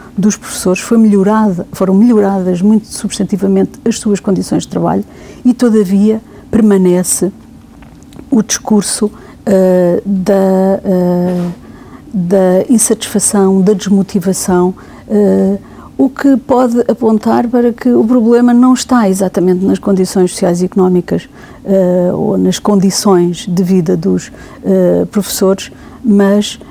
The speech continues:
na preparação, eh, como é que posso exprimir esta ideia?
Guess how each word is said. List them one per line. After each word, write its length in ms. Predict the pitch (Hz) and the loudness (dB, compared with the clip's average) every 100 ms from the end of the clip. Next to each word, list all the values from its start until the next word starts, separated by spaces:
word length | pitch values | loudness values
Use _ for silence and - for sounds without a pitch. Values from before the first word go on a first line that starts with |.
| - | -6
na 480 | 214 202 196 196 190 185 196 - | 0 2 2 2 0 -4 -16 -6
preparação, 800 | 202 196 196 196 - 196 180 170 - - - - - | -4 -2 -2 0 0 2 2 0 -6 -20 -20 -18 -2
eh, 540 | 202 196 190 190 190 - - - - - - - | 0 2 2 2 0 -4 -12 -20 -20 -20 -20 -20
como 200 | - 208 | -4 -2
é 40 | 190 | -2
que 100 | - | -2
posso 460 | 185 - - 190 - | -4 -4 -4 -4 -4
exprimir 440 | - 202 196 190 | -6 0 0 0
esta 240 | 190 - | -2 -2
ideia? 360 | 196 185 185 185 | -2 0 -2 -4